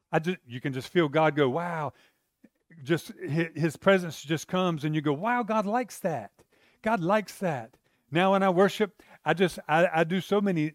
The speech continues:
things, right? But what I'm trying to do is connect with what God is. It's like a dance, right? It's, I'm dancing with the Lord. I don't know how to ex-,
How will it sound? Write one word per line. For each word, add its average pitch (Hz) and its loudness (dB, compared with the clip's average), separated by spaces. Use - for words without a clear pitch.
things, 123 -4
right? 143 2
But 165 2
what 180 4
I'm 185 0
trying 185 0
to 165 -6
do 196 0
is 185 6
connect 196 0
with 185 4
what 185 2
God 233 6
is. 160 4
It's 190 -2
like 208 2
a 220 0
dance, 233 -2
right? 208 2
It's, 196 -2
I'm 185 2
dancing 220 0
with 208 4
the 214 4
Lord. 220 8
I 208 8
don't 220 4
know 202 2
how 190 4
to 175 4
ex-, 160 -2